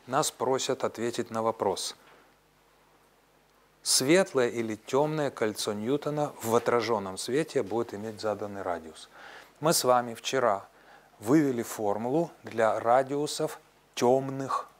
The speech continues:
колец в отраженном свете. Для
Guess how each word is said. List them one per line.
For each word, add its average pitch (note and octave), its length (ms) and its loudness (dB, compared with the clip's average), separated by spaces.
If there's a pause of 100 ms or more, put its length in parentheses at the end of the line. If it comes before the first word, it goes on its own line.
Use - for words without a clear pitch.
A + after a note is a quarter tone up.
(100)
колец G#2+ 640 -2 (340)
в G2+ 160 0
отраженном G#2+ 760 0 (260)
свете. - 640 -4 (1400)
Для A2+ 460 2